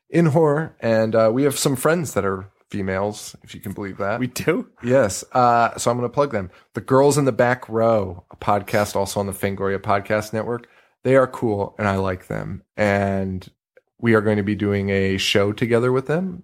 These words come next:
Speaker 1: Probably, I don't know if it'll be simulcast type of thing or not, but you can just go check 'em out. They are like us, but
Speaker 2: Do we have, do we have a
Speaker 1: females.
Speaker 2: date on that yet?
Speaker 1: No.
Speaker 2: Yeah.
Speaker 1: I think it's in May. Um,
Speaker 2: Oh, Jesus.
Speaker 1: yeah.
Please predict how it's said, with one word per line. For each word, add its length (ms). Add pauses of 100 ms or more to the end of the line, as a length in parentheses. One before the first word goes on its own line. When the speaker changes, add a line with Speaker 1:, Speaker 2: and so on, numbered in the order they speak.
(100)
Speaker 1:
Probably, 840
I 60
don't 80
know 60
if 120
it'll 120
be 100
simulcast 720
type 140
of 120
thing 240
or 80
not, 280
but 120 (300)
you 140
can 180
just 180
go 100
check 240
'em 60
out. 160 (440)
They 120
are 160
like 500
us, 480 (160)
but 80
Speaker 2:
Do 60
we 60
have, 100
do 60
we 60
have 100
a 20
Speaker 1:
females. 180
Speaker 2:
date 40
on 120
that 180
yet? 260 (1080)
Speaker 1:
No. 200 (280)
Speaker 2:
Yeah. 120 (120)
Speaker 1:
I 40
think 140
it's 120
in 100
May. 240 (320)
Um, 460 (140)
Speaker 2:
Oh, 80
Jesus. 460 (640)
Speaker 1:
yeah. 300